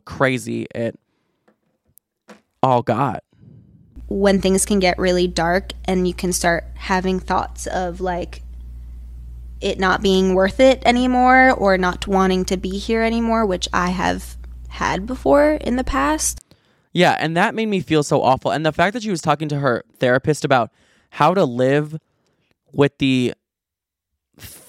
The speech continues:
Speaker 1: with, like, the knowledge that so many people are trying to push a false narrative to you. Like, how to live with kind of the insanity that would get inflicted upon you if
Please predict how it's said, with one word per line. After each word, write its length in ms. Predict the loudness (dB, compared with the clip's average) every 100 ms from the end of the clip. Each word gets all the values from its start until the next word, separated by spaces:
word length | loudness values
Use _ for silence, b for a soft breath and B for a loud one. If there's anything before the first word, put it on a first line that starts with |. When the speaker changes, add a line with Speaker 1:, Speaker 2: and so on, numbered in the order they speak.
| -8
Speaker 1:
with, 240 | 0 0 2
like, 280 | 0 0 -2
the 100 | 0
knowledge 500 | 2 2 2 -2 0
that 240 | -2 -2
so 180 | 0 0
many 200 | 2 -4
people 240 | -2 0
are 60 | 0
trying 180 | 0 -2
to 60 |
push 200 | -2 -2
a 60 | 0
false 260 | 0 0 0
narrative 340 | -2 0 -2
to 120 | -4
you. 220 | -2 -2 -4 b b b b b b b -4
Like, 160 | 0 0
how 180 | 2 2
to 80 |
live 260 | 4 2 4
with 140 | 2
kind 180 | 2 0
of 60 | 2
the 100 | 0
insanity 600 | -2 0 0 2 0 2
that 140 | 2
would 120 | 2
get 140 | 0 -4
inflicted 440 | -4 0 0 0
upon 380 | -4 -4 -4 -2
you 180 | -2 0
if 220 | -2 -4